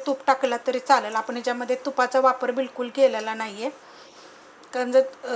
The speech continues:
थोड्या दिवस जर राहिले तर मग असं वास येतो ना, त्यासाठी. कुणाकुणाला आवडत नाही,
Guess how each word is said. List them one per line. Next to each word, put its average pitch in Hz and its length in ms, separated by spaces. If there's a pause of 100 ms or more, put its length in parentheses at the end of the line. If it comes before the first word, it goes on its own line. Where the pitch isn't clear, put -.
थोड्या 262 240
दिवस 254 220
जर 247 140
राहिले 247 260
तर 254 180
मग 247 140
असं 247 220
वास 247 300
येतो 233 220
ना, 262 100
त्यासाठी. 226 440
कुणाकुणाला 247 580
आवडत 247 360
नाही, 226 160